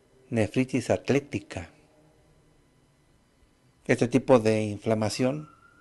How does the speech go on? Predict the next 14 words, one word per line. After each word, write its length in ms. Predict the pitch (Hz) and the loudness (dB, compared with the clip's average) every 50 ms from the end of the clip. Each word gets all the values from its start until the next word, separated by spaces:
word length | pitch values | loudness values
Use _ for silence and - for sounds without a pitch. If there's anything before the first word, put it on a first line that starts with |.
| - - - - _ _ - - - - - - _ _ _ _ _ _ _ _ _ _ _ _ _ - - - _ - | -20 -20 -20 -20 _ _ -20 -20 -20 -20 -20 -20 _ _ _ _ _ _ _ _ _ _ _ _ _ -20 -20 -20 _ -2
aparece 520 | - 110 107 - - 117 117 123 113 - 143 | 2 2 4 6 6 6 6 4 2 0 -2
en 80 | 120 | -2
consecuencia 720 | 110 117 110 - - 117 113 - - 123 120 113 - 175 170 | -2 -2 -2 -2 -2 -4 -2 0 0 0 0 2 0 0 0
con, 300 | 170 - - 131 120 107 - - - | 0 -4 -12 -12 -12 -12 -14 -14 -6
pues, 180 | - 151 135 - | -4 -2 0 0
a 80 | 165 156 | 0 0
que 140 | - 151 | 2 2
la 100 | 147 147 | 4 2
gente 500 | 135 - 180 180 - - - 143 117 104 - - _ _ _ - _ _ _ _ _ _ _ _ _ _ _ _ _ _ _ _ _ _ _ _ _ _ _ _ _ _ _ _ - | 2 0 -4 -6 -4 -2 -2 -2 -2 -2 -6 -14 _ _ _ -20 _ _ _ _ _ _ _ _ _ _ _ _ _ _ _ _ _ _ _ _ _ _ _ _ _ _ _ _ 4
realiza 360 | - 131 135 151 147 - 151 | 6 6 6 6 4 2 2
un 120 | 143 143 131 | 2 2 0
ejercicio 540 | 113 - 120 107 104 127 143 131 - 113 - | -2 0 0 -2 -2 -2 -6 -6 -4 -6 -4
físico 440 | - 147 135 - - - - 117 | -4 -6 -8 -6 -8 -4 -2 -2
extenuante. 840 | 101 92 - - - _ - 110 98 107 123 139 135 - - - - | -2 -2 -6 -12 -12 _ -6 -4 -2 -2 -2 -2 -4 -6 -12 -20 -20